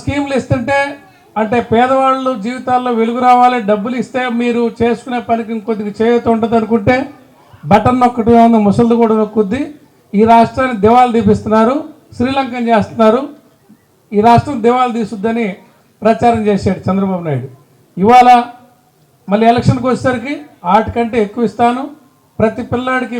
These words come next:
పదిహేను ఇస్-, పదిహేను వేలు ఇస్తాను ప్రతి బిడ్డకి, మళ్ళీ ఆడవాళ్ళందరికీ సంవత్సరానికి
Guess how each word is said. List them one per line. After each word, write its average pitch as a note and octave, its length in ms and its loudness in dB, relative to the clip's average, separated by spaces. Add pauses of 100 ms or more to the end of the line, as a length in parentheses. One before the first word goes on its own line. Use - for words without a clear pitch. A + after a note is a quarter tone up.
(100)
పదిహేను A3+ 380 0
ఇస్-, G3+ 220 -12
పదిహేను A3+ 360 2
వేలు A#3 160 0
ఇస్తాను A3 300 -4
ప్రతి G3+ 240 -4
బిడ్డకి, A#3 340 -6 (640)
మళ్ళీ C4+ 220 -2 (300)
ఆడవాళ్ళందరికీ B3+ 680 0 (180)
సంవత్సరానికి A#3 460 -4